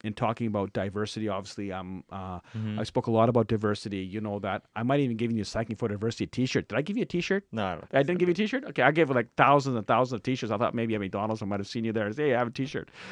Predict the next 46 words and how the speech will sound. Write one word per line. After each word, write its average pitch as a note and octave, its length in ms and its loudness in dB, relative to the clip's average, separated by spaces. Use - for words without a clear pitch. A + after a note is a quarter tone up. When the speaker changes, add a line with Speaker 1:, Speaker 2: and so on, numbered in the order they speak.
Speaker 1:
But, C#3 360 8
um, A2+ 380 8
it's E3+ 120 4
great. G3+ 360 6
I C3+ 80 8
think D#3+ 220 4
that, D3 360 10
uh, C3+ 320 10
you C3+ 140 2
know, C#3 300 8
it's, B2+ 420 2
uh, A#2+ 160 6
it's - 140 0
impactful. C#3 680 4
I G#2+ 60 6
like A2 180 4
to A#2 80 -6
see, A#2+ 480 2
you B2+ 100 -2
know, A2 380 4
um, F#2+ 300 2
you - 80 0
know, A#2+ 100 4
the - 80 -6
columns C3 340 4
are A#2 80 6
never C3 340 4
about A#2+ 640 4
me A#2+ 180 2
personally. C#3+ 460 2
It's B2 140 0
always A#2 240 4
about G2+ 260 0
the - 80 -8
person G#2+ 360 -2
that F#2 100 -4
I'm D#2+ 80 -6
talking E2 360 -12
to, D#2 180 -12
just D3 180 -6
like C#3 120 0
what - 140 -8
you're G#2+ 140 -6
doing F#2+ 220 -6
to F#2+ 100 -8
me. F2+ 260 -4